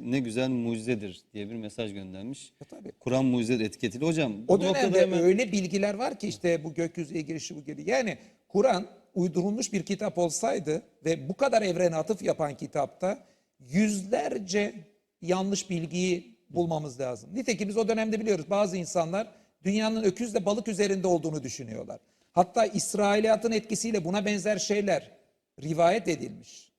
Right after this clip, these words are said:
Speaker 2: Mesela dünya işte balığın üzerindedir, balık kuyruğunu salladığında deprem olur denmiş. Ahirette ilk işte cennete girenler o balığın işte ciğerinden yiyeceklerdir gibi,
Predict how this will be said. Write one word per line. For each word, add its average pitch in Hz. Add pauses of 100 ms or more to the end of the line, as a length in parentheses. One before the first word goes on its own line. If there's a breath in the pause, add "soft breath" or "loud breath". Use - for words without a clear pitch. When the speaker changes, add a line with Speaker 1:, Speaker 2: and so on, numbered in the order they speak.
(120)
Speaker 2:
Mesela 180
dünya 190
işte 185
balığın 180
üzerindedir, 160
balık 175
kuyruğunu 180
salladığında 170
deprem 180
olur 147
denmiş. 117 (640)
Ahirette 185
ilk 202
işte 190
cennete 185
girenler 180 (180)
o 180
balığın 190 (500)
işte 175
ciğerinden 190
yiyeceklerdir 175
gibi, 147